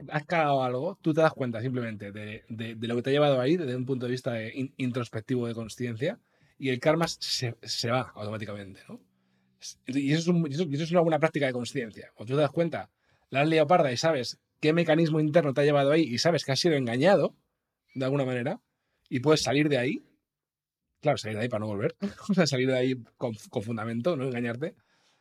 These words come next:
Entonces, el karma se va automáticamente, ¿no? O sea, el karma no es una cosa que, un bagaje que llevamos de un montón de tiempo y tal. No, no, no. Es una cosa que creamos momento a momento con, con el malentendido de que no somos conciencia absoluta.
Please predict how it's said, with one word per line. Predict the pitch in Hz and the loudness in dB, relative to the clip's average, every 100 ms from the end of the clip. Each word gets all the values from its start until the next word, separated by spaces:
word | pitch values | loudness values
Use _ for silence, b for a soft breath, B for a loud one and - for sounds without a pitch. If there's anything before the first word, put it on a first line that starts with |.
| _ | _
Entonces, | 131 143 - | -8 -8 -6
el | - 135 | -6 0
karma | 147 165 165 | 2 4 2
se | 143 | 4
va | 143 | 2
automáticamente, | 131 123 107 101 98 104 | 2 -4 -6 -10 -12 -18
¿no? | 156 | -20
O | - | -10
sea, | 107 | -10
el | 104 | -8
karma | 113 123 | -6 -4
no | 135 | -6
es | 120 | -6
una | 107 | -8
cosa | 113 117 107 | -8 -8 -8
que, | 104 101 98 95 92 95 92 95 101 110 120 _ _ _ _ _ _ _ _ _ - | -10 -12 -12 -12 -14 -16 -16 -18 -20 -20 -20 _ _ _ _ _ _ _ _ _ -14
un | 156 160 147 | -4 -2 0
bagaje | 127 147 147 123 | 2 0 0 -4
que | 113 | -2
llevamos | 110 127 123 | -2 0 0
de | |
un | |
montón | 117 117 | -2 -2
de | 107 | -2
tiempo | 117 131 120 110 107 | -2 -4 -4 -6 -6
y | 101 | -6
tal. | 120 104 | -6 -6
No, | 104 | -10
no, | 101 | -10
no. | 101 | -12
Es | 104 | -10
una | 117 | -8
cosa | 120 131 | -4 -4
que | |
creamos | 120 117 123 143 - | -2 -4 -4 -6 -8
momento | 123 120 117 123 131 | -8 -6 -6 -4 -2
a | |
momento | 127 127 127 127 - _ _ _ _ _ _ | -2 -2 -4 -6 -10 _ _ _ _ _ _
con, | 147 143 135 147 | -2 0 -2 -2
con | 143 143 | 0 0
el | 151 | 2
malentendido | 151 135 127 123 143 139 175 - _ _ _ _ _ _ _ _ | 0 0 -2 -2 0 0 -4 -8 _ _ _ _ _ _ _ _
de | 120 117 117 113 | -12 -8 -8 -6
que | 113 | -6
no | 113 | -6
somos | 113 117 139 143 | -6 -4 -4 -6
conciencia | 117 107 107 110 | -10 -10 -8 -8
absoluta. | - 95 - | -10 -16 -20